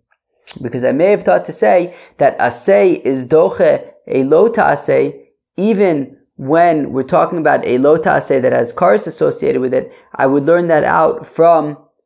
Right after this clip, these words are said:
Kibud of Va'im. How? The Tanya, as we learn in the Brisa, Yochel Yehei Kibud of Va'im Doche Shabbos. Is it possible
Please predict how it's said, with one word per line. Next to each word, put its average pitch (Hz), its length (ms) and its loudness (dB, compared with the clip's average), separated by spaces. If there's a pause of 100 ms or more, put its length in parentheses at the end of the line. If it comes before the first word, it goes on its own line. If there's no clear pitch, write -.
(120)
Kibud 147 240 0
of 135 160 2
Va'im. 117 420 -4
How? - 580 -6 (1500)
The 160 100 2
Tanya, 202 360 0
as 139 120 -8
we 143 80 0
learn 175 160 2
in 175 60 -2
the 156 80 -2
Brisa, 127 360 0
Yochel 170 580 0 (120)
Yehei 151 420 0
Kibud 170 320 -2
of 156 200 0
Va'im 156 480 0 (220)
Doche 151 300 2
Shabbos. 139 540 -2 (320)
Is 123 180 -6
it 127 120 -4
possible 180 760 0